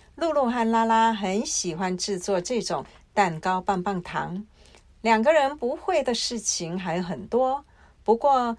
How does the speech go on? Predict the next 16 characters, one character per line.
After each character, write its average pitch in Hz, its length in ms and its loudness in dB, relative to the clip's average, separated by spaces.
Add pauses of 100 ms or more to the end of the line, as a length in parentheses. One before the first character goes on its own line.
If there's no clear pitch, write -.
(140)
事 - 280 -2
情 185 440 -2
就 214 260 2
算 220 260 -2
没 196 260 0
有 185 340 0
如 151 380 -6
愿 254 260 0
的 214 120 0
进 208 320 -2
行， 170 500 -4 (260)
也 156 300 0
不 143 240 -8
用 180 200 -2
失 - 400 0
望。 175 320 -2